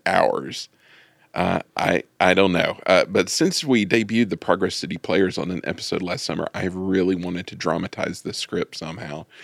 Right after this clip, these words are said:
So I'm not gonna take you all the way through it, but I do wanna tick off some highlights because this, just try to envision all of this happening,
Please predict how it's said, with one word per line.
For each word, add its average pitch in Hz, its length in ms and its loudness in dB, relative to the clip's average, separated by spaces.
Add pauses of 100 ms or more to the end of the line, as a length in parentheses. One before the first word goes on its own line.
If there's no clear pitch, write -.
(260)
So - 160 2
I'm 92 100 4
not 135 180 4
gonna 160 160 4
take 123 240 2
you - 60 0
all 104 160 8
the 107 60 6
way 92 160 4
through 95 340 2
it, 69 180 -2
but 85 140 2
I 65 60 4
do 127 180 2
wanna 107 220 2
tick - 200 -4
off 90 140 0
some - 200 -8
highlights 90 500 -6
because 101 420 -4
this, 135 400 0 (880)
just - 280 6
try 311 180 4
to 320 140 6
envision 123 1000 6 (420)
all 123 320 6
of 92 160 4
this 87 240 2
happening, 73 680 -4